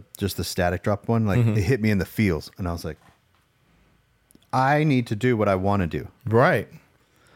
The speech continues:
Speaker 1: Not what everyone else wants me to do.
Speaker 2: Yeah.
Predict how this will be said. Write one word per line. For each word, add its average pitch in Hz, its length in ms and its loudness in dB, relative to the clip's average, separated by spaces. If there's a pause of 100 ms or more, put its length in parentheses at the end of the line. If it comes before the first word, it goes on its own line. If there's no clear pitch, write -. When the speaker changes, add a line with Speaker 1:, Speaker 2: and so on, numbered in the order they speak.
(200)
Speaker 1:
Not 156 240 0
what 147 120 2
everyone 131 400 2
else 131 300 2
wants 110 340 0
me 98 160 2
to 92 160 0
do. 95 380 0
Speaker 2:
Yeah. 107 280 4